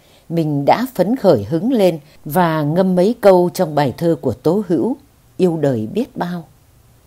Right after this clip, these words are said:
Gần mười tám giờ ba mươi phút, giờ xuất phát.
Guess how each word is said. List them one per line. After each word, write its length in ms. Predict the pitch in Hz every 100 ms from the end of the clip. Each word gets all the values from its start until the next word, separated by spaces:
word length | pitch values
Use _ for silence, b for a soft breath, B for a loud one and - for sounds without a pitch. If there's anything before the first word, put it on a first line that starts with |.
| _ _ _
Gần 380 | 135 123 135 127
mười 140 | 135
tám 300 | 127 131 147
giờ 260 | 240 160 135
ba 200 | 123 160
mươi 160 | 160 156
phút, 280 | - 254 - _ _ _
giờ 240 | 117 147
xuất 240 | 123 - -
phát. 280 | - 226